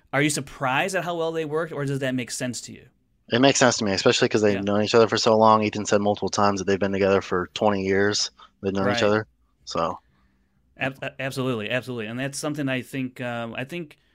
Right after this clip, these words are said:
Speaker 1: as the years progress, we, we really realize how much chemistry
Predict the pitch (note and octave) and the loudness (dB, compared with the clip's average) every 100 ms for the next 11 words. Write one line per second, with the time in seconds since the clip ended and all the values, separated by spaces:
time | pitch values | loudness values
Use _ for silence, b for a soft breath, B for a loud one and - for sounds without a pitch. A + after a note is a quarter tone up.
0 | _ _ _ D3 C#3+ C3+ - C3 F3+ D3 | _ _ _ -2 -2 -4 -6 -2 -2 -2
1 | C3+ C#3 C3+ B2+ C3 B2 A#2+ A2+ A2 C#3 | -6 -2 -2 -2 -6 -8 -10 -10 -6 -4
2 | C3 A#2+ - - _ _ _ _ - D#3+ | -4 -4 -10 -18 _ _ _ _ -8 -2
3 | F3 C#3 A#2+ A#2+ B2 C#3+ D3+ C#3+ - D3 | 0 2 0 -4 -8 -6 -6 -6 -4 -4
4 | E3 C3+ B2+ A2 G#2 | -4 -6 -8 -10 -12